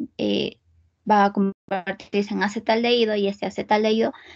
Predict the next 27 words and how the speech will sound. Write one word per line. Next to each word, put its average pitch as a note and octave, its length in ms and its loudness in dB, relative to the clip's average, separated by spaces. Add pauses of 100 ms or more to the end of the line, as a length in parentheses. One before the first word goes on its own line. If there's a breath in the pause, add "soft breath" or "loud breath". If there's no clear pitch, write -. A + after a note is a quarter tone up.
(240 loud breath)
eh, G#3 280 4
debe G3+ 200 4
convertirse G#3 560 2
finalmente G3 360 0
en G3 120 2
ácido F#3+ 260 -2
acético, - 420 -4
¿no? C#4+ 300 2
Y F#3+ 300 0
también G3 420 0
en F#3+ 180 2
agua. F#3 320 0 (960 loud breath)
Eh, G#3+ 340 6
y A3 160 2
ahora, D#3 360 2
esta G#3+ 480 0
conversión G#3+ 680 -2
del G#3 160 2
ácido G#3 200 0
acético G#3+ 480 -2
y A3+ 120 2
agua G#3 260 2
es G#3+ 100 -8
por G#3 320 -2
el G#3 140 0
aldehído G3 480 2
deshidrogenasa. - 880 -2